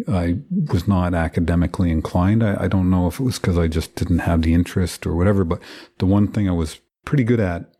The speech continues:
was music and art. Like, th-, that was kinda like my <laughs> saving grace. And I was also good on the, the long distance running team. So that got me through the door a few times too. But, uh, I kind of figured that I wasn't gonna do the,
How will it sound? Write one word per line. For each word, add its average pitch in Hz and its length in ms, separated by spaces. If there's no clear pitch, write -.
was 90 320
music 87 480
and 85 140
art. 78 260
Like, 85 220
th-, 98 240
that 92 200
was 82 120
kinda 90 220
like 82 200
my 135 80
<laughs> - 180
saving 98 360
grace. 92 420
And 98 100
I 101 60
was 104 140
also 107 220
good 87 180
on 80 120
the, 78 100
the 85 460
long 87 220
distance - 360
running 80 220
team. 80 300
So - 180
that 80 160
got 82 160
me 80 100
through 82 220
the 80 80
door 82 200
a 78 60
few - 160
times - 320
too. - 240
But, 95 160
uh, 92 220
I 95 120
kind - 400
of 123 60
figured 113 400
that 90 120
I - 160
wasn't 98 420
gonna 92 180
do 90 500
the, 90 240